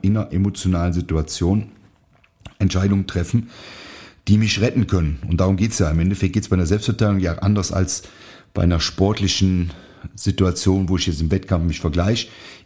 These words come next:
immer darum, aus der Situation so unbeschadet wie möglich vor-,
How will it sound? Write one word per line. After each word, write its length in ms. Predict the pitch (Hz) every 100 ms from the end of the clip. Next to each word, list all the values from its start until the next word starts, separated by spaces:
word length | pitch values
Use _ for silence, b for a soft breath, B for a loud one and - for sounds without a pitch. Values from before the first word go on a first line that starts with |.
| -
immer 220 | 123 123
darum, 480 | 110 85 107 139 -
aus 280 | - 107 110
der 100 | 107
Situation 640 | 95 - 98 - 101 113 101
so 120 | -
unbeschadet 760 | 104 107 110 - 98 104 90 95
wie 60 |
möglich 380 | 87 92 92 90
vor-, 160 | 90